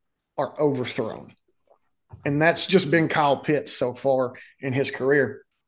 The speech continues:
People think he's faster than what he is, or it's just shit quarterback play from Mariota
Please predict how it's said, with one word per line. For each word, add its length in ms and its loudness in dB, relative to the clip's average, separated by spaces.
People 260 2
think 220 0
he's 140 -2
faster 400 2
than 200 -2
what 140 0
he 140 -2
is, 160 0
or 100 2
it's 120 2
just 180 0
shit 400 0
quarterback 500 0
play 160 -2
from 200 -8
Mariota 600 2